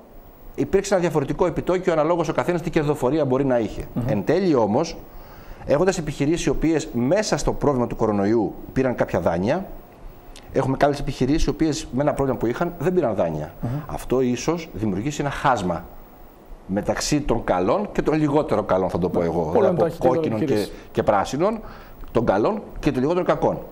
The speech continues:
Speaker 1: Πρέπει και αυτοί όμως που έχουν ένα πρόβλημα και για κάποιο λόγο δεν μπόρεσαν να ενταχθούν στη λίστα με αυτούς που πήραν το δάνειο, πρέπει και αυτοί να βοηθούν.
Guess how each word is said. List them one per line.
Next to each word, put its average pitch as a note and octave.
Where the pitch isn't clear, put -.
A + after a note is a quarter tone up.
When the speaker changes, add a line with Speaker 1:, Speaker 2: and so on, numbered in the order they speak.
Speaker 1:
Πρέπει E3
και -
αυτοί A2+
όμως G2
που C3+
έχουν B2+
ένα B2
πρόβλημα A#2
και C3+
για A#2
κάποιο E3
λόγο B2+
δεν G#3
μπόρεσαν D3+
να A#2+
ενταχθούν B2+
στη -
λίστα C3+
με B2
αυτούς A#2
που -
πήραν A#2+
το G2
δάνειο, A#2
πρέπει E3
και C#3+
αυτοί E3+
να E3+
βοηθούν. C3+